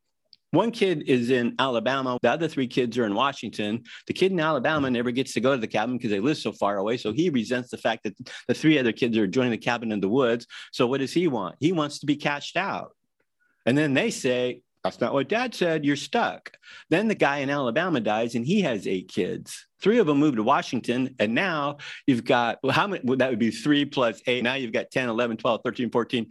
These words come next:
As the original kids die and leave it to their family,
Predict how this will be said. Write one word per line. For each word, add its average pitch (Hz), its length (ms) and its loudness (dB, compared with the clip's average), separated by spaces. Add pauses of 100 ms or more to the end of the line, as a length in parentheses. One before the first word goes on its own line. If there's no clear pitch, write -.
(120)
As 151 540 0
the 127 80 4
original 127 400 2
kids 110 340 -2
die 123 340 0
and 110 180 -4
leave 123 140 0
it 120 100 -6
to 113 100 0
their 117 220 0
family, 101 640 -4